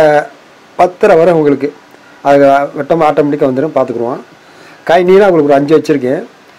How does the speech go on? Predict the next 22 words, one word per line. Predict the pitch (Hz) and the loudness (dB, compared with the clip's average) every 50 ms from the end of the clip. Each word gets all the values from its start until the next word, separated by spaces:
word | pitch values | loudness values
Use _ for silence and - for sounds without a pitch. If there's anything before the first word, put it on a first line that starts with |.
| _ - - - _ _ _ - | _ -20 -20 -20 _ _ _ 0
கை | 175 208 185 185 | 0 0 2 2
சுற்றளவு | 202 196 190 - - 190 202 202 190 190 190 | 2 2 2 0 0 0 2 4 4 4 4
வந்து | 202 233 233 - | 4 2 0 0
பத்து | 151 - - 160 | -2 0 0 0
வைக்கிறேன். | 151 151 147 135 131 151 196 - - - _ _ _ _ - - - - - - - - 160 | 0 0 0 -2 -2 -2 -6 -10 -14 -20 _ _ _ _ -20 -20 -20 -20 -20 -20 -6 -4 -4
அக்கிள் | 160 160 - 226 208 196 | -4 -2 0 0 2 2
லூஸ் | 185 180 180 175 | 2 2 2 0
வந்து | 180 185 247 294 294 233 - 170 | 2 2 0 0 0 -2 -4 -4
வெட்டும் | 156 143 196 180 180 185 | -2 0 0 0 2 2
போது | 196 180 165 | 2 4 2
ஆட்டோமேட்டிக் | 156 165 160 160 165 160 156 | 2 0 0 0 0 0 0
எப்படி | 143 160 160 156 | 0 2 2 2
வருமோ | 160 185 202 175 | 2 2 0 2
உங்களுக்கு | 160 165 160 147 147 | 2 2 2 2 0
தெரிஞ்சிடும். | 147 143 135 131 135 151 190 277 - - - - - - - - - - - - 151 | 0 0 -2 -2 -4 -4 -6 -8 -14 -20 -20 -20 -20 -20 -20 -20 -20 -12 -4 0 0
பாடி | 165 190 220 226 214 190 180 | 2 2 2 2 2 2 2
வந்து | 180 180 185 233 294 330 339 - - - - - - - _ - - - - - - - 156 | 2 2 0 0 0 0 -4 -10 -18 -20 -20 -20 -20 -20 _ -20 -20 -20 -20 -20 -8 -6 -4
முப்பத்திரெண்டு | 156 156 - - 202 185 - 170 156 151 151 160 165 156 156 156 170 214 277 359 - - - - - - - _ _ _ _ _ - - - - _ _ | -4 -4 0 0 0 0 2 2 2 2 2 0 0 0 2 4 4 4 2 0 -4 -12 -20 -20 -20 -20 -20 _ _ _ _ _ -20 -20 -20 -20 _ _
plus | - 175 180 - - - - - - - 156 143 | 0 0 0 0 -2 -8 -18 -18 -8 -4 -2 -2
ஒரு | 143 139 131 127 123 131 | -2 -2 -2 -4 -4 -4
நாலு, | 131 139 147 160 165 170 170 170 156 156 170 202 247 285 277 - _ _ _ _ _ _ _ - - _ _ _ - 151 | -2 -2 0 0 2 2 4 4 4 4 4 2 2 0 -4 -10 _ _ _ _ _ _ _ -20 -20 _ _ _ -6 -4
மொத்தம் | 151 151 - - 233 277 254 | -4 -2 -2 -2 -2 -2 -4